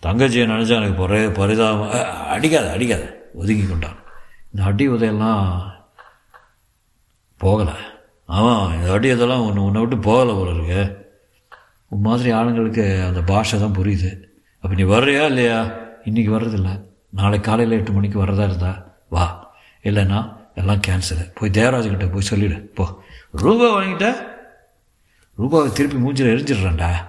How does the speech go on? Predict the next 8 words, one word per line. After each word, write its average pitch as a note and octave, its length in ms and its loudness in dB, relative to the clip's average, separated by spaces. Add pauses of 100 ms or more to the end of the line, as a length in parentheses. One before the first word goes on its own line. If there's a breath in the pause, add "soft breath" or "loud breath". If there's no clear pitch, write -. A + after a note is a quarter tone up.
(300)
இப்ப G#3+ 480 2
எறியேன். E3+ 520 -4 (680)
இப்ப B2+ 280 0
இல்ல, B2 180 2
பெரும்பாலும் A2+ 560 0
செலவழிச்சிட்டேன். G2+ 720 -2
அப்போ, F#2+ 360 -8
அப்ப A#2 420 2